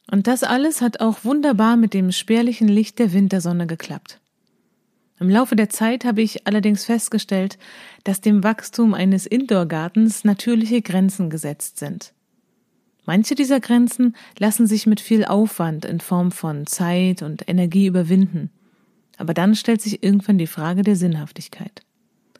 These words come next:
Ist es denn überhaupt sinnvoll, wenn wir zu jeder Zeit alles haben wollen?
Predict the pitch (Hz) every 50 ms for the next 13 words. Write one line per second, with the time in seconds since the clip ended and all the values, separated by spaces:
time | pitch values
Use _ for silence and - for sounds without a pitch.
0 | _ _ _ _ _ _ _ - 226 - - 294 240 - - 202 - 170 170 180
1 | 156 151 160 160 165 180 196 220 233 - - 254 254 262 277 269 _ - - -
2 | - _ - 190 196 190 185 185 - - 165 151 - 175 190 214 233 262 247 -
3 | - - 175 156 170 202 - - _ - 151 185 220 254 - - - 165 143 160
4 | 170 208 220 214 233 240 240 254 269 302 311